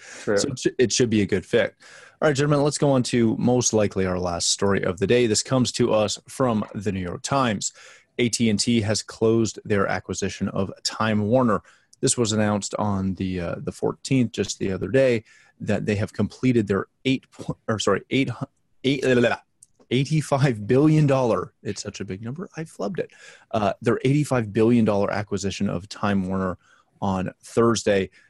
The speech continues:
Speaker 2: And, uh, this is going to be a, a huge deal 'cause it brings together, uh, A T and T, who obviously is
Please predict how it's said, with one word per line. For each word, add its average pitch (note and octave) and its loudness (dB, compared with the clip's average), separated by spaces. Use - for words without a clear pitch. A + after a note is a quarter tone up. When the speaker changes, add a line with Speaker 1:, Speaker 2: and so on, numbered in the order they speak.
Speaker 2:
And, F#2 -2
uh, F2+ -2
this A2+ -6
is G#2+ -6
going G2+ -2
to F#2+ -4
be F#2+ -4
a, F#2 -2
a - -6
huge D3 0
deal B2+ 6
'cause A2 -2
it - -6
brings B2 2
together, G2 -2
uh, G#2 -4
A A2 -2
T - -6
and F#2 -4
T, A#2+ -2
who G2+ -8
obviously F#2 -10
is F2 -14